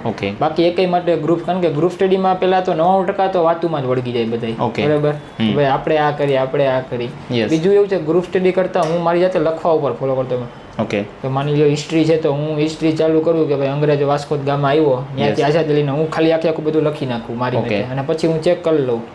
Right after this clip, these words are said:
Speaker 1: ઓકે.
Speaker 2: વાર લાગે સો ટકા.
Speaker 1: હમ.
Speaker 2: પણ એકવાર તમને આ ફાવી ગયું ને તો આજકાલ જે આ પ્રશ્ન ઉઠે છે ને કે શું પહેલાં થયું, શું પછી થયું,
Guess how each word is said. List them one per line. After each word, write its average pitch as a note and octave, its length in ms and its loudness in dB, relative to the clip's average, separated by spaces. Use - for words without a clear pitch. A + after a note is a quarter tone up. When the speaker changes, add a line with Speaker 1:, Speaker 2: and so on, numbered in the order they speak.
Speaker 1:
ઓકે. G#2+ 220 -4
Speaker 2:
વાર C3+ 260 0
લાગે G3 320 2
સો E3+ 220 2
ટકા. C3+ 300 -6
Speaker 1:
હમ. A#2 80 0
Speaker 2:
પણ A#2 60 2
એકવાર E3 200 -2
તમને E3+ 220 -2
આ E3 60 2
ફાવી F3 340 0
ગયું G3 200 0
ને E3+ 100 -2
તો C#3+ 120 -2
આજકાલ D#3+ 340 0
જે D#3+ 100 0
આ E3 60 2
પ્રશ્ન D3+ 300 -4
ઉઠે F#3+ 120 2
છે F#3+ 100 -2
ને G3+ 60 -2
કે D#3+ 120 2
શું D#3 260 -2
પહેલાં D#3+ 200 2
થયું, D3 160 -4
શું D3 200 -4
પછી D3 260 -2
થયું, C3+ 260 -6